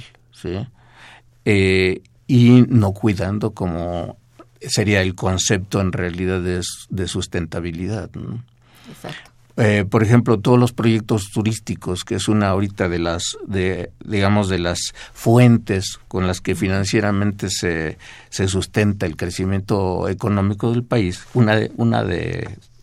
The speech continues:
Speaker 1: de tantas, eh, está prácticamente esto aterrizado en proyectos de carácter territorial, ¿sí? En donde se,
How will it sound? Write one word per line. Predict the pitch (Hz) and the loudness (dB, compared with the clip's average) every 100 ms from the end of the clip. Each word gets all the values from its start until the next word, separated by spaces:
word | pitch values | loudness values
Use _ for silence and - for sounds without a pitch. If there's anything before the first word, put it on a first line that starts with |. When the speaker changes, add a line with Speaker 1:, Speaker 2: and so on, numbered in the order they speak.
| - | -12
Speaker 1:
de | 92 95 | -6 -4
tantas, | - 95 80 131 - - - - - - - - - | 0 0 -2 -6 -8 -12 -18 -20 -20 -20 -20 -20 -4
eh, | 104 98 95 - | 0 2 0 0
está | 120 - 127 113 117 113 113 113 107 - - - | -4 2 6 8 8 6 6 4 2 -4 -16 -4
prácticamente | - 104 113 107 107 107 104 123 117 - | 0 0 2 2 4 2 2 2 2 2
esto | 98 - 123 107 | -4 0 2 2
aterrizado | 90 95 92 - 104 104 98 | 0 -4 -4 0 0 0 -2
en | 107 95 | -4 -4
proyectos | 98 95 92 101 101 101 87 | -4 -2 -2 -4 -4 -4 -4
de | |
carácter | 82 90 92 - 117 101 | -6 -6 -6 -4 -4 -4
territorial, | 101 113 104 101 107 98 90 92 123 - - - | -4 -2 -2 -2 -2 0 0 -2 -8 -12 -20 -20
¿sí? | - - 113 117 | -6 4 4 4
En | 107 92 | 0 0
donde | 95 92 95 | 0 -2 -2
se, | - 104 95 92 90 | 0 0 0 0 -2